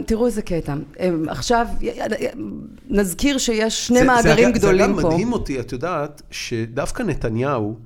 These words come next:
Speaker 2: שהוא אולי, אמ, ה-, החרד והרדוף מבין כל ראשי הממשלה שהיו פה בעשורים האחרונים, אה, דווקא הוא, שכל הזמן מדבר על החיים עצמם וזה,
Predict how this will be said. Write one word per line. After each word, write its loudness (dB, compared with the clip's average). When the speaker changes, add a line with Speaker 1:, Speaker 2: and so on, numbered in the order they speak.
Speaker 2:
שהוא 0
אולי, -2
אמ, -2
ה-, -6
החרד -2
והרדוף 0
מבין 0
כל 0
ראשי -4
הממשלה -4
שהיו -4
פה -2
בעשורים -4
האחרונים, -4
אה, -4
דווקא -2
הוא, -2
שכל -6
הזמן -4
מדבר -2
על -4
החיים -6
עצמם -4
וזה, -2